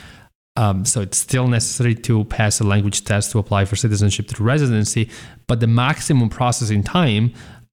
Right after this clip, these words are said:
uh, which was very long according to the previous twenty eighteen law, changed again and went back to two years. But for justified reasons, the government can take up to three years to process an application. So it's no longer a maximum of four years, it's two years,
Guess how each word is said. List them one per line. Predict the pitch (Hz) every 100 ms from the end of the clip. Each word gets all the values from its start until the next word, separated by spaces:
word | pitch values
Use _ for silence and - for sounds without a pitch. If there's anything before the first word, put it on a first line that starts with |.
| _ _ -
uh, | 123
which | 117 113 -
was | 117 101 95 - _ _ _ _ _ _ -
very | 110 110 139
long | 127 101 110 117
according | - 110 107 107
to | 110
the | 101
previous | - - 104 104 98 - - _ -
twenty | 113 104
eighteen | 95 90 - 98
law, | 113 143 110 - - - -
changed | - 131 123 113 113
again | 101 113 107
and | 101 98
went | 98
back | 98 92 -
to | - 98 98 - - -
two | 143 139
years. | 127 123 147 165 - -
But | - 123
for | -
justified | 113 131 120 - - 110 98
reasons, | 120 110 104 104 - - - - -
the | 120
government | 120 117 113 107
can | - 107
take | 120 101
up | 120 101
to | -
three | - - 147
years | 123 98 85
to | -
process | 113 101 -
an | 110
application. | 98 104 104 95 117 113
So | 117
it's | 110 143
no | 135
longer | 131 127 117
a |
maximum | 110 110 - 120 107
of | 92
four | - 131 117
years, | 147 156 147 -
it's | 120 -
two | - 139
years, | 120 117 117 -